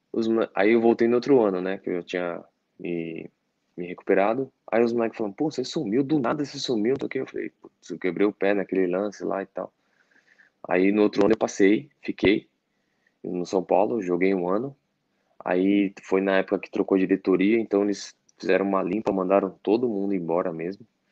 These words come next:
E aí a maioria da galera que foi mandada embora, é, foi pro Taboão da Serra, pro CATS.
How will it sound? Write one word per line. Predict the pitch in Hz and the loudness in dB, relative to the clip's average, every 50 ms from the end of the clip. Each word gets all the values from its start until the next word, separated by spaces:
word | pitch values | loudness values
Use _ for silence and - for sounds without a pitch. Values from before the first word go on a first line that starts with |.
| _ _ _ _ _ _ _ - | _ _ _ _ _ _ _ -2
E | 101 95 | 2 2
aí | 95 101 | 4 4
a | 104 | 2
maioria | 107 110 110 107 104 107 107 | 2 4 4 4 6 6 4
da | 104 104 | 4 4
galera | 101 104 101 101 101 98 | 4 4 4 4 2 2
que | 95 - - | 0 -4 -10
foi | - - - 101 101 | -12 -6 -4 -2 0
mandada | 98 98 98 98 101 | 0 0 0 0 0
embora, | 95 87 95 107 120 131 - _ _ _ _ _ _ _ _ _ _ _ _ _ _ _ - - | 0 0 0 -2 -2 -4 -8 _ _ _ _ _ _ _ _ _ _ _ _ _ _ _ -10 -6
é, | - 90 90 90 90 90 - | -4 -2 0 0 -2 -4 -2
foi | - 104 101 | 2 2 2
pro | 98 - 110 113 113 113 110 107 107 104 101 95 92 | 4 4 4 4 6 6 6 6 6 4 4 2 2
Taboão | - 98 98 104 104 107 | 0 0 2 4 4 4
da | 110 | 2
Serra, | 110 - 92 85 - - - | 2 0 -4 -4 -4 -6 -10
pro | - 101 - | -10 -8 -4
CATS. | - 92 90 - - - - - - | -4 -4 -4 -4 -8 -14 -16 -16 -18